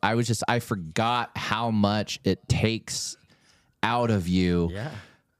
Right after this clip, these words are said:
Speaker 1: W-, uh, watching the chat, responding to the chat, playing the game, making sure you're doing okay, making sure you're not filming anybody, just everything that's going on,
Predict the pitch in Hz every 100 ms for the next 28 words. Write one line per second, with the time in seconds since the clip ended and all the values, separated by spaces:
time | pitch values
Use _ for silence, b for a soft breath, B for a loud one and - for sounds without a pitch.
0 | 101 101 - 120 113 - 110 104 107 127
1 | 139 135 131 113 - 110 98 92 107 107
2 | - 135 131 123 120 107 - 110 101 98
3 | 92 - - 139 143 131 117 113 113 104
4 | 101 98 131 135 135 - 131 127 117 120
5 | 120 113 101 120 107 101 104 127 139 120
6 | 143 135 127 120 - 127 117 110 107 104
7 | 107 123 - 127 143 139 143 120 127 117
8 | 110 98 - 107 107 95 101 107 90 87